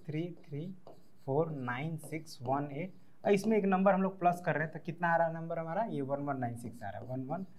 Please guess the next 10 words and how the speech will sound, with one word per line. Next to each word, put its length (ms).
नाइन 360
सिक्स 280
थ्री 160
एट 300
ज़ीरो 260
सेवन। 360
तो 60
हमें 140
ये 240
जो 140